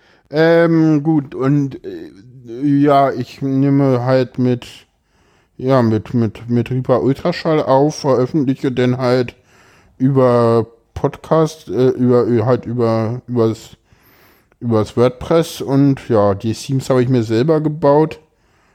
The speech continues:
Müsste ich demnächst auch nochmal komplett selber machen und also nochmal komplett neu bauen. Die sind leider sehr alt schon mittlerweile.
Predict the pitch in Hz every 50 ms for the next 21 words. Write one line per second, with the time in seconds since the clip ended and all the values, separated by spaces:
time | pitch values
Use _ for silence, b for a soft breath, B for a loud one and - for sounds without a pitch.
0 | _ _ - 127 117 - - 127 123 - - 113 110 113 117 123 120 - 123 117
1 | 117 127 120 117 120 113 110 - - 117 110 - - 120 110 - - 107 113 120
2 | 139 139 139 143 147 143 - 170 147 143 131 113 117 120 117 117 - - - 113
3 | 110 110 110 107 107 110 113 113 92 - 120 123 - - 117 95 - 107 107 107
4 | 120 139 135 131 135 139 143 143 143 b b b b b b b b b b _
5 | - 110 110 117 117 113 95 107 107 113 117 117 113 110 107 104 104 110 107 117
6 | 120 117 117 113 110 107 107 - - - _ - 101 104 131 156 - - - 143
7 | 131 127 131 - - 131 131 123 120 120 120 123 123 123 120